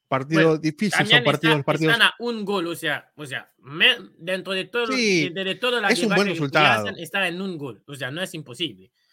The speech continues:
Speaker 1: Con o sin gol visitante es un buen resultado.
Speaker 2: Sí.
Speaker 1: Este, un, perder uno solo, por un solo per-, gol en un partido en la altura, que son difíciles de analizar.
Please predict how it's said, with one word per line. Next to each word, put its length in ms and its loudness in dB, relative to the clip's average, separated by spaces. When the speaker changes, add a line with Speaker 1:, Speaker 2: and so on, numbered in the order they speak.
Speaker 1:
Con 220 -2
o 60 -2
sin 180 -4
gol 140 2
visitante 440 -4
es 100 -6
un 100 -6
buen 100 -6
resultado. 640 -4
Speaker 2:
Sí. 200 -4
Speaker 1:
Este, 400 -12
un, 320 -14
perder 240 -4
uno 180 -4
solo, 260 -6
por 120 -6
un 60 -6
solo 220 -4
per-, 220 -6
gol 320 -2
en 160 -6
un 200 -16
partido 920 -4
en 80 -12
la 60 -8
altura, 460 0
que 80 -6
son 140 0
difíciles 460 0
de 80 -2
analizar. 540 -8